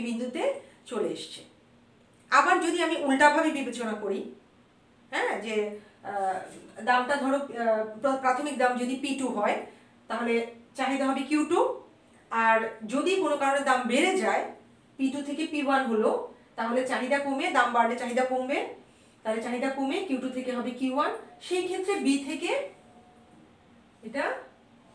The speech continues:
এতে চলে যাবে। মানে ব্যাপারটা হচ্ছে দাম হ্রাসের ক্ষেত্রে একদিকে মানে উপর থেকে নিচের দিকে নেমে যাচ্ছে আর দাম, আহ, যখন বৃদ্ধি পাচ্ছে তখন নিচের থেকে উপর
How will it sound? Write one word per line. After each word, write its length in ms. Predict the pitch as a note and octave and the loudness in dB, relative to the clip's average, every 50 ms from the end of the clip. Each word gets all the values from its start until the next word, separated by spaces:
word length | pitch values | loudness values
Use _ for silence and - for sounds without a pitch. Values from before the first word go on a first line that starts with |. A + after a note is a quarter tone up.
| G#3+ G#3 | -6 -6
এতে 140 | - G3 F#3+ F3+ | -4 -4 -6 -6
চলে 160 | F3+ D#3+ D#3 D3+ - | -8 -10 -10 -14 -16
যাবে। 180 | - - - - - - - - - - - - - - - - - - - - _ _ _ - - - - _ _ _ _ - - - _ - - _ - | -18 -18 -18 -20 -20 -20 -20 -20 -20 -20 -20 -20 -20 -20 -20 -20 -20 -20 -20 -20 _ _ _ -20 -20 -20 -20 _ _ _ _ -20 -20 -20 _ -20 -20 _ -8
মানে 140 | A3+ B3+ B3+ A#3+ | -6 -4 -2 0
ব্যাপারটা 320 | A#3+ A#3+ A#3+ C4 C4+ - E4 E4+ | 0 0 2 0 0 0 0 0
হচ্ছে 240 | F4 F4 - - F#4+ G#4 A#4+ B4+ B4+ - - - - - - - - G3 G3 | 0 -2 -2 -2 0 0 0 0 -2 -4 -12 -18 -20 -20 -20 -20 -18 -6 -2
দাম 140 | A3+ A#3 A#3 A#3+ | 0 0 0 2
হ্রাসের 360 | B3 A#3 A#3 A#3 - D#4+ D#4 - - | 2 2 2 2 2 -2 -2 -2 -4
ক্ষেত্রে 300 | E4+ - - - F4+ G4 A#4 - - - - - - - _ - - - | -6 -8 -4 -2 0 2 2 2 0 -4 -12 -16 -20 -20 _ -20 -8 -2
একদিকে 360 | C#4+ D4 C#4+ D4+ D#4+ D#4+ F4+ F4+ - - A#3 B3 | -2 0 0 0 0 2 2 2 2 2 0 -2
মানে 140 | B3 A#3+ A#3+ A#3+ A#3+ B3 | 0 0 0 -2 -4 -6
উপর 120 | - C#4 C#4+ C#4+ | -2 -2 -2 -2
থেকে 120 | D#4+ D#4+ E4 D#4 | -2 -4 -2 -2
নিচের 180 | D#4 D#4 E4 - | 0 0 0 -2
দিকে 160 | E4 D#4+ F4+ F4 | 0 -2 0 -2
নেমে 200 | E4 E4 D#4+ D#4 D#4+ | -2 -2 0 0 0
যাচ্ছে 200 | D#4+ D#4+ - G#4+ A4+ G#4+ C4 | 0 0 -2 -2 0 2 2
আর 80 | B3 B3 B3 - - G#3+ G#3 A3+ | 2 2 0 -6 -10 -10 -4 -2
দাম, 140 | A3+ G#3+ A3 | -2 -2 -2
আহ, 240 | G#3+ - - G#3+ G#3 G3+ G3 G3 F#3 G3 G3 F#3+ F#3 F#3 F3+ F3+ - | -4 -8 -12 -12 -10 -10 -8 -10 -10 -10 -12 -12 -10 -10 -10 -8 -8
যখন 180 | G#3+ A#3+ B3+ A3 | -8 -6 -6 -6
বৃদ্ধি 220 | A3 A#3+ - D4+ D#4+ D#4 | -6 -6 -4 -4 -2 -2
পাচ্ছে 200 | D#4+ D#4 - G#4 G#4 - | 0 -2 -2 -2 -2 -2
তখন 240 | - - - - - - - - - - - G#3+ | -2 -2 0 -2 -2 -2 -4 -10 -14 -16 -10 -10
নিচের 220 | G#3+ A3+ A#3+ A#3 - | -6 -6 -6 -4 -4
থেকে 160 | D#4 D#4+ G#3 | -4 0 0
উপর 160 | G#3 - G#3+ | 0 2 2